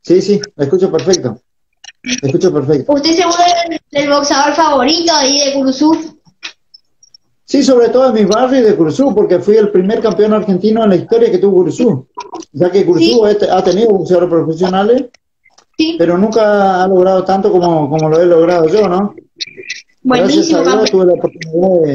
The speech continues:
Speaker 1: de, de, de llegar.
Speaker 2: Buenísimo. Eh, ¿cómo cree que está el boxeo argentino hoy?
Speaker 1: Y hoy el boxeo argentino está mal, lo veo muy mal, está como el país.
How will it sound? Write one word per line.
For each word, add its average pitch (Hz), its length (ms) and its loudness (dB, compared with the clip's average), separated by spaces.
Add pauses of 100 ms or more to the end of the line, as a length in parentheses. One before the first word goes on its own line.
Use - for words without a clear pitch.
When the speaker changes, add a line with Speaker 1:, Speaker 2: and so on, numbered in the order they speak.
(360)
Speaker 1:
de, 147 120 0
de, 143 120 2
de 139 160 2
llegar. 143 380 0 (1700)
Speaker 2:
Buenísimo. 269 680 0 (220)
Eh, 320 680 -2
¿cómo 381 240 -2
cree 392 300 -4
que 339 520 -2
está 320 200 -4
el 320 60 -2
boxeo 320 360 -2
argentino 311 680 -2
hoy? 320 280 -2 (1700)
Speaker 1:
Y 190 120 2
hoy 269 160 2
el 254 100 0
boxeo 226 280 2
argentino 208 420 0
está 220 140 -2 (140)
mal, 202 520 0 (340)
lo 170 160 2
veo 190 160 2
muy 185 160 2
mal, 202 220 2
está 180 200 -2
como 190 160 0
el 160 80 -2
país. 147 440 -2